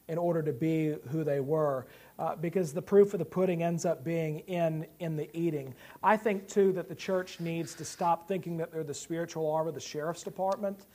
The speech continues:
and that it's our job to correct everybody's doctrine. And, uh, and I don't think that this is non-, well, one, we ought to be praying for people that we disagree with, and, and not just God change their hearts, but God change our hearts that will actually love them.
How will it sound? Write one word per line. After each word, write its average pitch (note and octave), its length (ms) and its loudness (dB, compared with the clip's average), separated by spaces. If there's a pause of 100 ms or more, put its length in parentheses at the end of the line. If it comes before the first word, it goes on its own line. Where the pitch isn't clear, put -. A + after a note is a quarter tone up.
(300)
and E3 120 -2
that D#3+ 80 0
it's D#3 160 -2
our F3+ 240 4
job E3 340 4
to D#3+ 60 -2
correct D#3+ 480 0
everybody's D#3 640 -2
doctrine. D3+ 580 0 (380)
And, D#3 460 0
uh, D#3 200 -2
and E3+ 140 -2
I F3+ 80 4
don't A3 180 2
think G3 180 -2
that F3+ 120 -2
this F3+ 220 -4
is D#3 320 -8 (1500)
non-, F#3 500 4 (220)
well, F#3+ 140 2
one, G#3+ 340 10
we F3+ 100 6
ought F3+ 80 6
to F3 40 -2
be D#3+ 120 0
praying G3 400 0
for F3+ 120 -6
people D#3 300 -4
that D3+ 140 -2
we D3+ 80 -6
disagree D3+ 500 -4
with, A#2+ 300 -4 (640)
and, F3+ 180 2
and F3 160 0
not G3+ 240 8
just G3 340 2 (320)
God F3+ 260 8
change F3 360 0
their D#3 140 -2
hearts, F3+ 360 4
but D#3+ 160 -6
God F3 260 4
change E3 320 -4
our F3 220 8
hearts D3+ 320 0
that D#3 100 -6
will D3+ 160 -2
actually D3+ 420 -4
love D3+ 320 0
them. A#2 220 -10